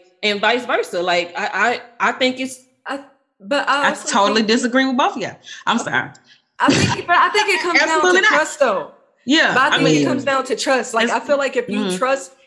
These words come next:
Speaker 2: it's, it's your partner that you have to trust, not the, the people that they friends with. So,
Speaker 3: Mm-hmm.
Speaker 2: like,
Speaker 3: I can tell my
Speaker 2: for
Speaker 3: partner,
Speaker 2: me
Speaker 3: "I trust you. I don't trust them."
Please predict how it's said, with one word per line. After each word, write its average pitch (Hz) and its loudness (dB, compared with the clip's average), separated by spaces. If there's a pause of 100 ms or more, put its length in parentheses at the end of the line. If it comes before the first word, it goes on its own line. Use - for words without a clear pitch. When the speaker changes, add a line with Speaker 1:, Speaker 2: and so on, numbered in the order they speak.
(100)
Speaker 2:
it's, - -2
it's - -2
your 294 2
partner 262 0
that 226 -2
you 220 -10
have 214 -8
to 202 -8
trust, 196 -6
not 240 0 (300)
the, 226 -4
the 220 0
people 240 -2
that 214 -6
they 202 -4
friends 247 -4
with. 226 -4
So, 247 0
Speaker 3:
Mm-hmm. 226 0
Speaker 2:
like, 226 -2 (460)
Speaker 3:
I 247 4
can 285 -4
tell 269 2
my 226 2
Speaker 2:
for 302 0
Speaker 3:
partner, 262 4
Speaker 2:
me 202 4
Speaker 3:
"I 254 2
trust 262 2
you. 330 8
I 233 4
don't 262 0
trust 277 0
them." 196 -2